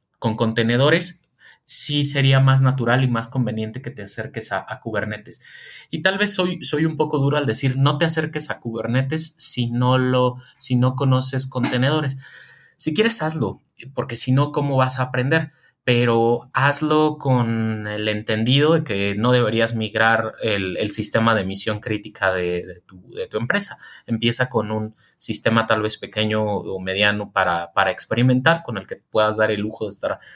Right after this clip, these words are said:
haciendo pruebas. ¿Y en qué otro escenario?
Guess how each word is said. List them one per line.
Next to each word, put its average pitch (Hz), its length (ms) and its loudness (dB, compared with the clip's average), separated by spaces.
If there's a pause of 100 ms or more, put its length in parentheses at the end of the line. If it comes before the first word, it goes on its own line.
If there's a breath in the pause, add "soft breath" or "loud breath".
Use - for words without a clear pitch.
(180 loud breath)
haciendo 113 400 -2
pruebas. 131 380 0 (560 loud breath)
¿Y 143 320 -2
en 143 140 0
qué 165 80 2
otro 170 200 2
escenario? 165 560 0